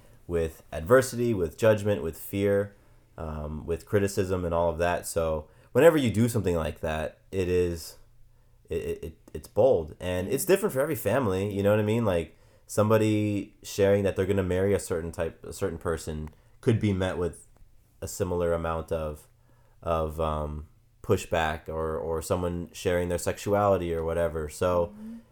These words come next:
Speaker 1: you know, if you've experienced that in your life, then you're, you're prepared
Speaker 2: Right.
Speaker 1: to tell people that you've had a home birth and, or you, you're choosing home birth.
Speaker 2: Yeah.
Speaker 1: And if you've never experienced that type of thing, well,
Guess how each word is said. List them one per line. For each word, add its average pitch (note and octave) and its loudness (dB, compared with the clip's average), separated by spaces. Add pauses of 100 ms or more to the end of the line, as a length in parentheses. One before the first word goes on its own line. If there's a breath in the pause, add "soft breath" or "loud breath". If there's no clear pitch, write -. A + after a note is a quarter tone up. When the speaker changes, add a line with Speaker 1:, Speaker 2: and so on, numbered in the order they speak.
Speaker 1:
you D3 4
know, D#3 6
if C3+ 4
you've D3+ 2
experienced D3 2
that A2+ 6
in C3+ 0
your C#3 4
life, D3 4
then G2 2 (720 soft breath)
you're, B2 6
you're C3+ 4
prepared B2 6 (120)
Speaker 2:
Right. - -14
Speaker 1:
to A#2 4
tell A#2 4
people G#2+ 2
that G2 4
you've F#2 -4
had G2 0
a F#2 0
home F#2 -2
birth E2 -4
and, E2 -6
or F2+ -2
you, F2 -4
you're E2 -6
choosing F2 -6
home E2+ 0
birth. D#2 -4 (220 loud breath)
Speaker 2:
Yeah. - -18 (180 loud breath)
Speaker 1:
And A2 6
if A2+ 6
you've A#2+ 2
never C3 6
experienced F#2 0
that E2+ -2
type F2 -2
of E2 -10
thing, E2+ -4
well, E2 -2